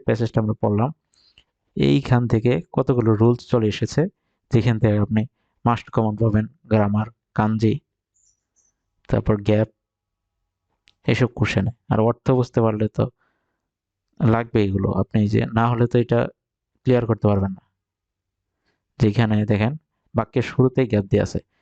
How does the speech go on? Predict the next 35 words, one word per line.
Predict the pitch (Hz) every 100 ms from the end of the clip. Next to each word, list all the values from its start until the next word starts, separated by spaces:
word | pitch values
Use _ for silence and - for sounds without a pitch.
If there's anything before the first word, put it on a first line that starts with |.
| _
মানে | _ 117
আপনি | 113 120 117 - - _ _ -
এর | 117 117
জন্য | 117 117 110
পূর্বের | 139 131 120
লাইন | 110 107
পড়া | 120 110
লাগবে, | 110 113 110 - _ -
এর | -
পরের | - 131 120
লাইন | 107 104 -
পড়া | 107 101
লাগবে, | 107 107 - - _ _ _ _ _ _ -
মানে | 110 110
এই | 117 120 -
যে | 127 107
লাইনটা | 104 101 107
আছে | - 131 160 - - 123
এটাও | 117 110
পড়া | 117 107
লাগবে, | 107 110 120 143 117
এটাও | 110 110 -
পড়া | 107 101
লাগবে, | 104 107 107 - _ _ _ _ _ -
নাহলে | 120 113
তো | 123
অর্থ | 113 - 110
মিলাতে | 110 107 110 110
পারবেন | 104 - 98
না, | - -
যে | 104
কেন | - 110 113
এখানে | 117 113 -
শিকাশি | 120 113 123
হবে, | 117